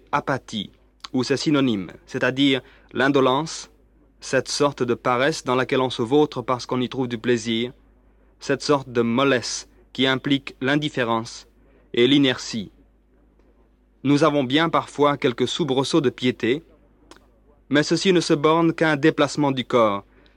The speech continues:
pour assister à un office religieux par exemple.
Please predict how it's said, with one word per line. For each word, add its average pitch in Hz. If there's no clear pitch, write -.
pour 135
assister 151
à 131
un 143
office 147
religieux 127
par 113
exemple. 104